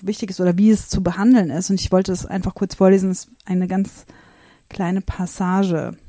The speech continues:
Und er sagt, „Wer bin ich?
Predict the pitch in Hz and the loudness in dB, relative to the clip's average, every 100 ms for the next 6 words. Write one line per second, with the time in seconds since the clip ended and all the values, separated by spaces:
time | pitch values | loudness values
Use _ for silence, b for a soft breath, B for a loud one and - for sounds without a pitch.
0 | - - 180 180 175 - b b b b | -16 -4 -2 -2 -4 -12 b b b b
1 | b - 185 180 175 185 - b b b | b -6 -4 -2 -2 -4 -10 b b b
2 | 180 175 190 233 277 277 - - | -2 2 4 6 6 4 0 -14